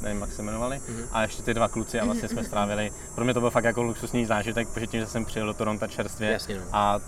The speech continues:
Speaker 1: takováhle, takový super den, zůstali jsme tam vlastně až do podvečera, takže krásný večer, výhled na Toronto. Takže jak jednoduchý si v zahraničí prostě najít nějaký kamarády, nějaký lidi. Mě teďka jenom ještě malinko zajímá, protože já nevím v tu dobu,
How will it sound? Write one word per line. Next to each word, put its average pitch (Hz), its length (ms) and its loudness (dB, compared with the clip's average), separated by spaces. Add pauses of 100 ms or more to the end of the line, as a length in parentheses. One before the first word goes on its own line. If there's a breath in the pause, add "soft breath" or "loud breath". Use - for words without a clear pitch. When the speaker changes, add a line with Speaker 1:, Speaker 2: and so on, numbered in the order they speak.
(100)
Speaker 1:
takováhle, 107 420 2
takový 110 340 -2
super 113 300 0
den, 104 240 0 (300 loud breath)
zůstali 110 260 2
jsme 110 140 -2
tam 107 120 2
vlastně 104 260 -2
až 104 120 0
do 101 60 -4
podvečera, 101 640 -2 (360 loud breath)
takže 104 180 -4
krásný 101 400 2
večer, 95 320 0 (120)
výhled 101 280 -2
na 98 120 0
Toronto. 107 520 0 (640 loud breath)
Takže 120 540 6 (220)
jak 120 240 2
jednoduchý 123 440 4
si 123 360 2 (480)
v 127 80 -2
zahraničí 113 480 2
prostě 113 260 -4
najít 113 420 0
nějaký 113 360 0
kamarády, 104 520 2
nějaký 107 340 0
lidi. 104 220 -2 (200 loud breath)
Mě 120 100 0
teďka 127 160 4
jenom 143 140 6
ještě 147 180 -2
malinko 143 280 2
zajímá, 143 360 2
protože 139 180 -2
já 143 120 4
nevím 151 200 0 (220)
v - 60 -12
tu 147 100 -2
dobu, 135 380 4